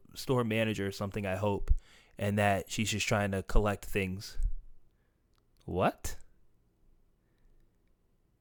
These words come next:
That's the type of subtle racism that has been going on in this country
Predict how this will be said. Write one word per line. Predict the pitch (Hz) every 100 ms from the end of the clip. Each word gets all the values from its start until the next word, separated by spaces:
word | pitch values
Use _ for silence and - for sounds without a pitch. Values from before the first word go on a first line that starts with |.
| _
That's | 113 107 120 156 -
the | 160
type | 147 - 135 135
of | 127 110 110 - - - - - - _ _ _ _ _ _ _ _ _ _ _ _
subtle | - - - 120 120 135 143 156 - -
racism | 107 - 120 131 - 135 135 151 180 - - _ - - - -
that | - 117
has | 120 120
been | 123 117 110
going | 117 123 117
on | 120
in |
this | 113 110
country | - 123 120 101 101